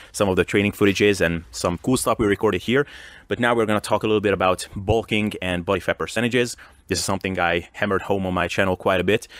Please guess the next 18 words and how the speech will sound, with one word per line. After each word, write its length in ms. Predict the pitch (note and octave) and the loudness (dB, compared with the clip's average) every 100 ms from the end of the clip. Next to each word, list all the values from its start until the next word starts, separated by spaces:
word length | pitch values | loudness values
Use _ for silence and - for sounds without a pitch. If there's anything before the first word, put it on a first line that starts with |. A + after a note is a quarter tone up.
| - - F2+ | -20 -16 -2
but 240 | F#2 F2+ | -2 -2
we 60 | F#2 | -2
both 240 | G2 F#2+ | -4 -2
have 360 | G2 F#2 F2 - | 0 0 -2 -4
some 380 | - F2+ F2+ - - | 0 0 0 -6 -2
positive 320 | D3 C#3 B2 | -2 0 0
and 120 | A2 | 0
some 200 | - G2 | 0 0
negative 260 | F#2+ F2+ F2 | 2 2 0
experiences 760 | - A2 G2+ G2 F2+ G2+ F#2 - - - | -2 0 0 0 -2 -2 -4 -6 -18 -4
on 140 | G2+ F#2+ | 0 0
this 100 | F2 | 2
topic, 300 | G2 A2+ G#2+ | 0 0 -2
so 340 | - F2 F2 - _ _ _ _ _ | 0 0 0 -6 _ _ _ _ _
hopefully 320 | - G2+ G2 F2+ | -6 -2 0 -2
we 60 | |
can 160 | - F2+ | -2 -2
provide 400 | F#2 F2+ F2 | 0 0 0